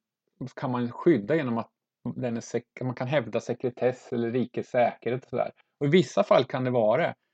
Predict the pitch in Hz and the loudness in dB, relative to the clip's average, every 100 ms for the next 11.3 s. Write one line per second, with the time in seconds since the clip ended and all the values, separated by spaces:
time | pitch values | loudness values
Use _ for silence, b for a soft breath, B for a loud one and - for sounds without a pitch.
0 | _ 131 127 156 180 160 _ _ _ 131 | _ -6 0 2 2 0 _ _ _ -2
1 | 139 135 131 185 175 127 - 120 117 113 | 0 2 6 8 10 8 6 2 2 0
2 | - _ _ _ _ _ _ _ _ _ | -6 _ _ _ _ _ _ _ _ _
3 | _ _ _ _ 165 170 110 110 107 - | _ _ _ _ 6 8 8 4 0 2
4 | 196 - 220 127 107 120 110 98 104 196 | 0 4 4 6 6 4 4 2 4 2
5 | 180 - - - _ _ _ _ 139 131 | 2 -6 -10 -14 _ _ _ _ -6 -6
6 | - - - 147 143 113 113 123 98 - | -8 0 2 2 4 2 2 0 -4 -2
7 | 165 131 110 101 104 107 98 101 - - | 2 4 4 0 -4 -2 -4 -4 -6 -2
8 | 104 - 113 107 107 117 - 101 - - | -2 -2 -4 -4 -2 -2 -2 -6 -8 -6
9 | 104 - 101 110 123 131 120 98 92 98 | -6 -6 -6 -6 -4 -6 0 0 0 -4
10 | 98 98 101 101 - _ _ _ _ _ | -6 -8 -10 -12 -16 _ _ _ _ _
11 | - 117 - | 4 4 4